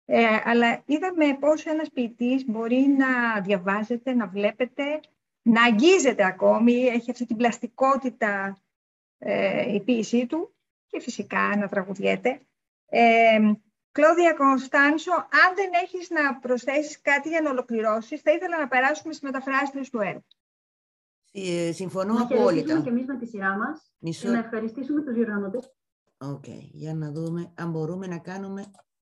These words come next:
Speaker 2: να φαίνονται κιόλας.
Speaker 1: Ναι, ναι, αν μπορούμε να τις βλέπουμε κιόλας.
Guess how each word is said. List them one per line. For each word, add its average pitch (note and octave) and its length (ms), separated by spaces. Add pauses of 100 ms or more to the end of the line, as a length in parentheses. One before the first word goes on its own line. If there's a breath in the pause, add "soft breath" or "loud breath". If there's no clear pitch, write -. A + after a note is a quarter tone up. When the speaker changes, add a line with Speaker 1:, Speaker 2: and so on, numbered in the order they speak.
(140)
Speaker 2:
να F3 140
φαίνονται D#3+ 540
κιόλας. A#2+ 340
Speaker 1:
Ναι, B3 260
ναι, G#3+ 80
αν D4 320
μπορούμε D#4 360
να D4 100
τις B3 160
βλέπουμε A3 440
κιόλας. - 500